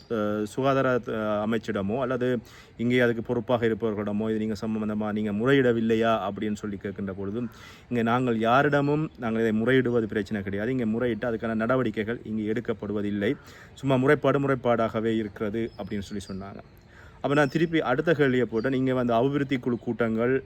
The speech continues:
இந்த பிரதேச சபைகள்ல நடைபெறுகின்றன. இந்த, அஹ், வடபகுதியினுடைய இப்ப இருக்கின்ற அரசாங்கம், என் பி பி அரசாங்கத்தினுடைய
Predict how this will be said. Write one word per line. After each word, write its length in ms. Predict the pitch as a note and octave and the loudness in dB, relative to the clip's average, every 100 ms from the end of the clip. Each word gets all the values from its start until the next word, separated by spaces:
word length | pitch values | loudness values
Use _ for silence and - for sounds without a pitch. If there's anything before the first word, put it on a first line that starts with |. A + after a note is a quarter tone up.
| - | -4
இந்த 200 | A2+ A2 | -2 -2
பிரதேச 240 | A#2 A#2 | 0 -2
சபைகள்ல 400 | A2+ G#2+ G#2+ A2 | -2 -2 -2 -2
நடைபெறுகின்றன. 600 | G#2+ G2+ G2+ G2 G2 F#2+ | -2 -4 -6 -6 -6 -6
இந்த, 400 | A#2 C#3+ C#3 C3+ C3 - - - | -6 -2 2 2 0 -10 -20 -4
அஹ், 540 | A#2 A#2+ A#2 A2+ A2+ A2 | 2 4 4 4 0 0
வடபகுதியினுடைய 680 | C3 C3 B2+ B2 A#2+ A#2 A#2 | 2 2 2 2 2 2 0
இப்ப 220 | G#2+ A#2 | 0 2
இருக்கின்ற 600 | A2+ G#2+ G#2+ A2+ A#2 A#2+ | 2 0 -2 0 0 0
அரசாங்கம், 480 | A2+ A2 - G#2+ G#2+ | -2 -6 -4 -4 -2
என் 140 | G#2+ | -2
பி 120 | A#2 | -2
பி 120 | G#2 A2+ | -2 -4
அரசாங்கத்தினுடைய 600 | G2 A2 G#2 G2 G#2 | -4 -6 -6 -6 -4